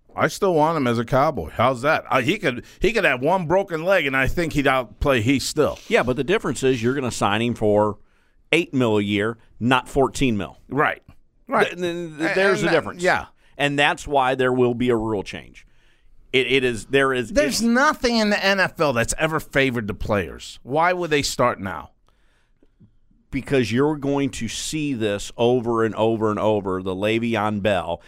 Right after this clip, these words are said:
Speaker 2: And, and, and let me tell you what, I don't blame Bell. Here's the deal.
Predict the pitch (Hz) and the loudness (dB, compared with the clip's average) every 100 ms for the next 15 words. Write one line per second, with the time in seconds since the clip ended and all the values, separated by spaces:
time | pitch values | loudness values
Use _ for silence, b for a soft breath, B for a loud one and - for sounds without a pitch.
0 | b 101 110 110 135 143 151 147 220 277 | b -4 -2 0 -2 -2 -4 -2 -4 -2
1 | 202 180 175 202 139 208 302 202 143 120 | 0 2 2 2 2 0 0 2 2 2
2 | 101 92 175 339 _ - 254 285 208 233 | 0 0 -2 -6 _ 0 2 2 2 2
3 | 311 160 | 0 -4